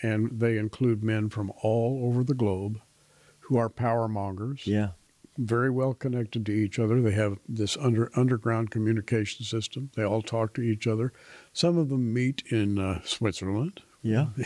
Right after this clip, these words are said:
Speaker 1: <laughs> Home of international banking. And you know where I'm going with this. There is a group,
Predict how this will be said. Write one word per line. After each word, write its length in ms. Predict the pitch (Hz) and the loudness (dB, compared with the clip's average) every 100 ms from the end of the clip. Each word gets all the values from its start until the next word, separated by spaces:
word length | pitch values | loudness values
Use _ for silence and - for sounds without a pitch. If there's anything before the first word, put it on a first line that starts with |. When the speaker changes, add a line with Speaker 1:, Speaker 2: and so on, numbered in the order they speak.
| - - | -8 -14
Speaker 1:
<laughs> 360 | _ - - - | _ -20 -20 -14
Home 420 | - 185 214 156 | -4 0 2 2
of 140 | 123 | 0
international 680 | 135 127 127 123 113 117 113 | -2 0 0 0 0 -2 -4
banking. 500 | 107 110 101 123 160 - - - - - - - - | -2 -2 -2 -4 -6 -10 -20 -20 -20 -20 -20 -6 2
And 120 | 135 | 4
you 120 | 175 | 4
know 100 | 208 | 4
where 240 | 190 170 | 4 4
I'm 140 | 139 131 | 2 0
going 340 | 151 175 117 | 2 2 0
with 140 | 104 101 | -4 -6
this. 420 | 104 - - - - - 117 - - | -6 -10 -12 -14 -16 -10 -10 -12 -12
There 340 | 139 120 117 123 | -2 0 0 0
is 420 | 120 113 107 135 | 2 2 2 0
a 180 | 147 113 | 0 0
group, 500 | 107 156 170 - | 2 4 4 0